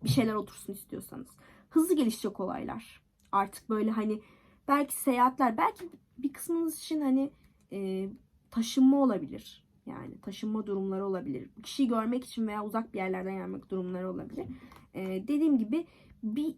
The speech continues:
ilişkide bir şeylerin gerçekten ilerlemesini veya bir şeyler yapmak istiyorsanız, şimdi büyücü kartı da geldi burada. Şimdi bu kişiyle gerçekten bir şeyleri dönüştürmeniz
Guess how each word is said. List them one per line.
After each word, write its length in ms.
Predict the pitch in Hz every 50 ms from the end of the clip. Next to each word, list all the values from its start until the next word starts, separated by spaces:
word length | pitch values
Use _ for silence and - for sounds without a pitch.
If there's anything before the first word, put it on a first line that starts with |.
| -
ilişkide 540 | - 311 415 392 - - - 269 240 226 247
bir 80 | 339 381
şeylerin 500 | - - 370 294 240 226 214 220 214 220
gerçekten 480 | 262 302 339 330 - 277 - - 214
ilerlemesini 880 | - - 240 247 240 240 240 254 247 247 240 247 - - - 247 247 247
veya 260 | 233 214 208 196 190 208
bir 40 |
şeyler 300 | - - 269 240 214 208
yapmak 440 | 214 233 240 - - 233 226 - -
istiyorsanız, 680 | - - - - 311 311 269 - - 202 202 226 262 - - - _ - - - -
şimdi 240 | - 220 214 220
büyücü 280 | 247 247 233 220 220 226
kartı 320 | - 233 202 208 208 -
da 80 | 226 208
geldi 380 | 208 202 185 - - - - -
burada. 320 | - - - - - - - _ - - - - - _ -
Şimdi 200 | 269 247 240 226 226 262 -
bu 180 | 294 302 403 415
kişiyle 380 | - 392 - - 269 233 226 214
gerçekten 720 | 214 277 302 370 381 - - 269 226 - - 240 254 254
bir 60 | 254
şeyleri 340 | - 285 262 269 269 262 220
dönüştürmeniz 800 | 226 226 220 226 - - - 262 240 240 220 214 220 233 - -